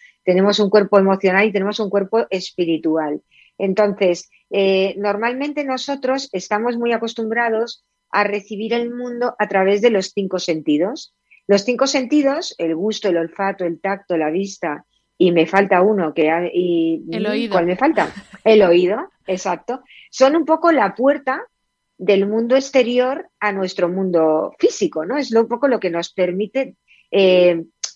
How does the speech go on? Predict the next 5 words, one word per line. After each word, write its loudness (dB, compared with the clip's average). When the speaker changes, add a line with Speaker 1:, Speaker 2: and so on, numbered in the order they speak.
Speaker 1:
eh, 0
experimentar -2
el 0
mundo -4
exterior. -4